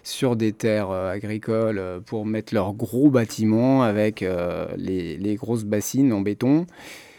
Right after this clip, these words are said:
Pour eux, bah, c'est, euh, comme on le voit là, hein, c'est un affranchissement des problèmes de, de virus et de métaux lourds qu'il y a dans les, dans les élevages en mer. Euh, et en plus, ça leur permet, euh, de nous vendre leurs solutions high-tech comme écolo.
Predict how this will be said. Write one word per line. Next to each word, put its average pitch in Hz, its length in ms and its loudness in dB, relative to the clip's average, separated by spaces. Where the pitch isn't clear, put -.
Pour 175 280 2
eux, 202 120 6
bah, 127 320 2
c'est, 131 560 2
euh, 101 540 -8
comme 113 260 -2
on - 40 0
le 110 60 0
voit 120 220 6
là, 226 160 6
hein, 220 140 2
c'est 127 220 -4
un 117 180 0
affranchissement 147 720 0
des 135 120 2
problèmes 135 400 4
de, 123 340 4
de 123 80 0
virus 123 500 0
et 123 80 -2
de 117 100 -2
métaux 120 300 0
lourds 147 240 2
qu'il 120 180 -10
y 120 60 0
a 120 120 0
dans 113 120 -2
les, 107 280 -2
dans 110 100 -4
les 110 220 -4
élevages 113 320 -2
en 110 80 -2
mer. 202 280 0
Euh, 117 480 0
et 135 180 2
en 117 80 2
plus, 208 180 -4
ça 123 180 -2
leur 107 160 -2
permet, 135 420 4
euh, 113 120 2
de 104 120 -2
nous 107 160 0
vendre 127 280 2
leurs 92 280 -2
solutions 110 540 -6
high-tech 165 320 0
comme 123 240 2
écolo. 123 400 2